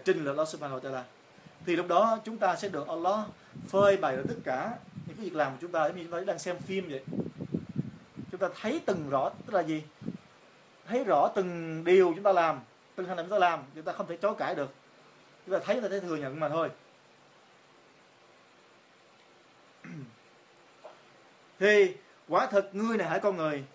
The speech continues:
các ngươi đã từng sao lãng và không hề biết đến cái điều này. Tức là có người không tin đó. Hoặc là những người tin mà gì? Sao lãng.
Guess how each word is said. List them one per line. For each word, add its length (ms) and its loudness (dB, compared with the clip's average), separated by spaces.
các 120 -8
ngươi 200 4
đã 180 4
từng 360 -2
sao 340 2
lãng 480 -2
và 220 0
không 260 -4
hề 280 4
biết 260 -4
đến 220 2
cái 100 -6
điều 180 0
này. 140 -6
Tức 80 -8
là 200 6
có 80 -6
người 120 -6
không 160 -6
tin 180 0
đó. 80 -2
Hoặc 100 0
là 120 4
những 100 -2
người 220 2
tin 320 0
mà 120 4
gì? 200 0
Sao 260 2
lãng. 220 -2